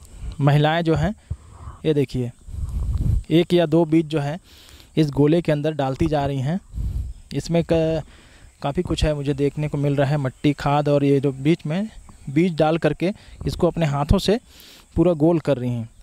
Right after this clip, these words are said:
आप देख सकते हैं बनाते हुए, ये देखिए पहले मट्टी को आटे की तरह गूंदा जा रहा है, गूंद करके इसको एक गोल आकार दिया जा रहा है।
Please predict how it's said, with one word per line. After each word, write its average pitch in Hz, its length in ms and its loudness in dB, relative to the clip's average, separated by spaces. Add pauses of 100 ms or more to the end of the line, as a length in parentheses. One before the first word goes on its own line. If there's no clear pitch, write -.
(120)
आप 139 120 -6
देख 143 180 0
सकते - 280 -8
हैं 151 200 -2 (260)
बनाते 135 360 0
हुए, 151 260 -2 (1800)
ये 143 80 2
देखिए 120 380 -2 (2000)
पहले 156 200 4
मट्टी 156 300 2
को 160 280 2 (360)
आटे 147 260 0
की 156 100 2
तरह 147 180 2
गूंदा 143 320 2
जा 143 160 2
रहा 135 120 0
है, 139 240 -2 (560)
गूंद 185 280 4
करके 160 380 2 (720)
इसको 156 260 2
एक 147 160 0
गोल 147 240 4
आकार 151 320 0
दिया 147 200 2
जा 143 160 0
रहा 143 100 0
है। 156 240 -4